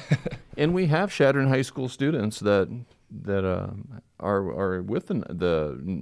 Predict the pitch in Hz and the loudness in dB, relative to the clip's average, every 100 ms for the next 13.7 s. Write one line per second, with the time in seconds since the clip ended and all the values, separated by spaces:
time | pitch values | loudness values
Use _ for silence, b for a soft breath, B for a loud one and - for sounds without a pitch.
0 | 50 95 85 85 85 80 - 78 80 78 | -2 0 2 0 0 -2 -2 -6 -4 -4
1 | - 87 73 65 82 139 107 131 127 _ | -4 -8 -6 -4 -6 -6 -8 -8 -10 _
2 | - 65 90 - b b b - 90 87 | -12 -10 -10 -16 b b b -6 -4 -2
3 | 82 76 - - 135 226 330 208 127 151 | -4 -10 -14 -8 -6 -4 -2 0 2 2
4 | 85 85 87 78 73 95 - 78 - 85 | 2 2 2 2 0 -2 -4 -8 -6 -6
5 | - 85 80 - - B B B - 180 | -4 -4 -4 -10 -16 B B B 2 6
6 | 170 82 - 392 262 143 - 175 240 285 | 6 4 -6 -14 -10 -10 -2 2 2 2
7 | 196 147 135 180 180 180 170 170 147 131 | 0 -2 -4 -2 0 -2 0 0 -2 -2
8 | 143 - 117 101 95 117 107 - 156 160 | -4 -2 -2 -2 -2 0 0 0 0 2
9 | 131 135 135 123 139 120 110 95 92 92 | 2 0 0 -2 0 0 2 2 2 2
10 | 113 120 107 104 98 98 82 - 107 104 | 2 4 2 2 0 2 0 0 0 0
11 | - - 101 - 80 - 82 - 85 - | 0 2 2 2 -4 -4 -6 -6 -12 -4
12 | 127 151 - 139 131 143 151 147 123 131 | 2 4 4 0 2 2 2 0 -4 -4
13 | 135 120 120 110 117 110 110 | -4 -4 -6 -6 -8 -6 -6